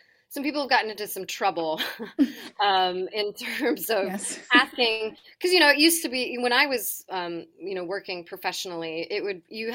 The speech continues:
Speaker 1: a kiss comes up and, and you've gotta kiss somebody. I mean, I've played Juliet and, uh, you know, I, it, it, they say, you know, "Oh, you'll just, oh," and then you kiss. And it's just assumed that it doesn't need to be choreographed. And then things can get a little bit muddy because,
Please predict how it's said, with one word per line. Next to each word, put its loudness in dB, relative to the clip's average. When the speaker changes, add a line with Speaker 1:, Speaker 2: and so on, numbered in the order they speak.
Speaker 1:
a -2
kiss 0
comes -6
up -2
and, -6
and -6
you've -10
gotta 2
kiss -4
somebody. -2
I 0
mean, -2
I've 4
played -8
Juliet -2
and, -4
uh, -16
you -6
know, -4
I, -8
it, -4
it, -18
they -2
say, -6
you -4
know, -4
"Oh, 6
you'll -4
just, -10
oh," 4
and -2
then -2
you -6
kiss. -4
And 4
it's -2
just -2
assumed -2
that 2
it -6
doesn't -2
need -6
to -8
be -6
choreographed. 4
And 6
then 4
things -2
can -6
get 4
a 0
little 0
bit 2
muddy 4
because, -2